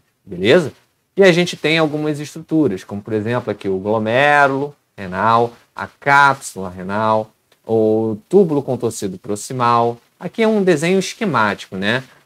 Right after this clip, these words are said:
Se você pegar o desenho bonitinho, ele não é assim não. Aqui é só representativo mesmo, tá? Nós temos uma estrutura que sobe, desce e sobe, né? Que é a alça de Henle,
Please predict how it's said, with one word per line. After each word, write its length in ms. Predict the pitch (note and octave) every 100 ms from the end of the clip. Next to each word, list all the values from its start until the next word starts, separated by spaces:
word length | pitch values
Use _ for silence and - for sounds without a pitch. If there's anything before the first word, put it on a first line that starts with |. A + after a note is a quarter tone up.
| _
Se 160 | -
você 240 | A2+ C3 G3+
pegar 320 | D#3+ A#2 B2
o 80 | A#2
desenho 580 | G2+ F2+ A2+ C#3+ C#3 G2
bonitinho, 720 | G2+ F#2+ - C3 E3 C3 G2+ -
ele 160 | D#3+
não 300 | F3+ G3 G3+
é 100 | D3
assim 300 | F3+ F3+ -
não. 340 | G#3 D3+ G#2+ F#2+
Aqui 160 | F#3 D#4+
é 80 | E4
só 280 | - A#3 A#3
representativo 1080 | F3 G3+ G#3 F#3 F#3+ F#3+ F3 - D#3 D3+
mesmo, 640 | C#3+ A#2 A#2 G2+ F2 F2+ F#2
tá? 260 | F#2 B2 F3+ _ _ _ _
Nós 160 | B2 C3
temos 160 | C#3
uma 120 | C3+ C3+
estrutura 400 | C3 A#2+ G#2+ G#2+
que 100 | C#3
sobe, 560 | - - F3+ G3+ D#3+ -
desce 460 | A2 C3 G3 -
e 20 | A#2+
sobe, 420 | - A2 E3 A#2+
né? 160 | G#2+
Que 140 | B2+ G#2+
é 20 |
a 60 | G2
alça 240 | G2 B2+
de 80 | D3
Henle, 440 | D3 D3 D#3 F3